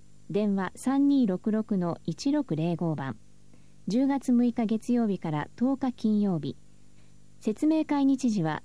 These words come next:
十日金曜日午後二時四十分から四時まで。二十一年度受け入れ可能数は百二十名、三学級です。牛込第二中、菊井町二十、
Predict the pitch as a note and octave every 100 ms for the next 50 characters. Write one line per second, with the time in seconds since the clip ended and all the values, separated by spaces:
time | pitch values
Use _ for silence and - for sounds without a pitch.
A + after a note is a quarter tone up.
0 | - A#3 B3+ B3+ A#3+ - A3+ A3+ A3+ F3+
1 | D3+ - - - F#3 D4+ C4+ G#3 C4 A#3
2 | E3 F3+ B3+ C#4 D4 - A3 E3+ D#3 C#3
3 | C#3+ F#3+ F3 D3+ C#3+ - - - - -
4 | - - - - D4+ D#4+ C4 D#3 - B3
5 | B3 F3 D3+ - B3+ C4 C4 B3 A#3 A3+
6 | A3 D#3+ D3+ D3+ - - - - - F3+
7 | - C#4 C4+ C4+ B3 E3 C#3+ - - -
8 | G#3 G3+ G3 - C#3+ D3 - - - -
9 | - - - - - - - - - -
10 | - - - F#3+ D4 D4 D4+ B3+ B3+ A#3+
11 | A3+ - F#3+ D#3 - - - - C#4+ C4
12 | C4 A3+ G#3+ G#3 D3+ B2+